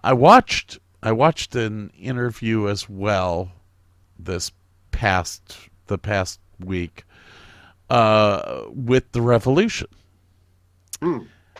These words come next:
Speaker 1: And it was the entire Revolution, minus Prince, of course. Prince was dead. Um, and they, they had some very candid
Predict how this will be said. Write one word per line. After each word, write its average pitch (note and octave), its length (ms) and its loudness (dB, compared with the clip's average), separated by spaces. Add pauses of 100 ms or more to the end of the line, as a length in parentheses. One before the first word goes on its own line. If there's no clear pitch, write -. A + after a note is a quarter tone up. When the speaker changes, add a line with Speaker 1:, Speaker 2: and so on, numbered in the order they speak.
(140)
Speaker 1:
And A#2 540 2 (460)
it A2 120 -6
was B2 240 -6
the B2 220 -4
entire A#2 880 0
Revolution, F#2 880 -2 (1000)
minus F2+ 600 -6
Prince, F2 420 -6
of F2+ 160 -10
course. C3 280 -4
Prince G#2+ 400 -8
was G#2+ 180 -8
dead. G#1+ 300 -10 (840)
Um, A#2+ 480 0 (1500)
and D3+ 140 -6
they, D3+ 220 -6 (240)
they B2 140 0
had D3 420 0 (320)
some C3 380 -6
very D#3+ 440 0
candid D#3+ 720 -2